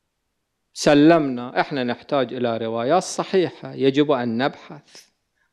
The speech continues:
وسوف نجد الروايات الصحيحة. الملاحظة الأولى،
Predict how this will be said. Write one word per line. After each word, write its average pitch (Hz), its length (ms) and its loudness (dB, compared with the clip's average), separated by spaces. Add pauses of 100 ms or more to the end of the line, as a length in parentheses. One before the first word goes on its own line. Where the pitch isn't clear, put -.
وسوف 117 680 -2
نجد 170 800 2 (200)
الروايات 226 1300 6 (200)
الصحيحة. 120 920 -2 (1500)
الملاحظة 127 680 2
الأولى، 147 800 -2